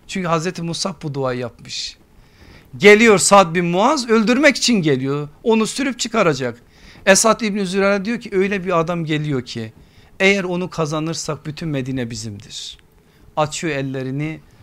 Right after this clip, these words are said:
"Allah'ım ihlasımı arttır." diyor. Ya Hazreti Musab yapmışsa bu duayı biz nasıl yapmayalım? Biz de bu duayı yapalım.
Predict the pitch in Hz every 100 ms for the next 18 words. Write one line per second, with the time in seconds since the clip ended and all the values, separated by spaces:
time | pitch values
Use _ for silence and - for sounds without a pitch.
0 | - 147 139 127 135 113 127 120 - 117
1 | 101 - 110 - - - _ _ - -
2 | - - 160 180 160 151 175 160 170 160
3 | 214 208 180 165 185 180 196 160 170 165
4 | 170 165 180 240 - - 151 147 139 117
5 | 123 - _ _ - - - 185 214 220
6 | 190 165 160 147 139 123 123 113 107